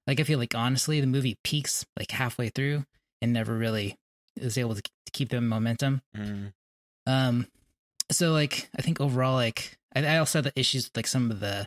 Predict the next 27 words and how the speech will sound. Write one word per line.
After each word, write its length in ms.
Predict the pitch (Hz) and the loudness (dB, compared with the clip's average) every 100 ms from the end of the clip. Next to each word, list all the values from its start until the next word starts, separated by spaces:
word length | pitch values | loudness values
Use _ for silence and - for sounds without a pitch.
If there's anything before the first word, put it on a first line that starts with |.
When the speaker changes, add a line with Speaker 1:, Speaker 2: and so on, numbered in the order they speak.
| - - | -6 -6
Speaker 1:
the 80 | |
tone-wise 640 | 120 - 139 143 147 147 139 | -2 2 4 4 4 2 2
of 80 | |
the 60 | 143 | 2
movie 280 | 143 143 143 | 2 2 2
because, 320 | 131 127 110 | 0 0 -2
like, 160 | 113 156 | 0 0
it 80 | |
is 100 | 165 | 0
such 180 | - - | 0 -2
a 40 | 120 | -4
dark 240 | 107 110 | -4 -2
and 100 | 117 | -2
brutal 220 | 113 110 | 0 -2
movie, 300 | 104 101 113 | -2 -2 -4
but 240 | 104 107 - _ _ _ _ - | -2 -4 -6 _ _ _ _ -4
in 60 | 117 | 0
some 220 | 165 156 | 2 2
points 280 | 156 135 123 | 2 0 0
it 60 | |
feels 200 | 123 113 | -2 -2
like 100 | 104 | 0
almost 200 | 107 101 | 0 -2
like 100 | 110 | -2
a 60 | 95 | -4
B 200 | 104 104 | -4 -2
movie. 400 | 110 117 131 | -2 0 -2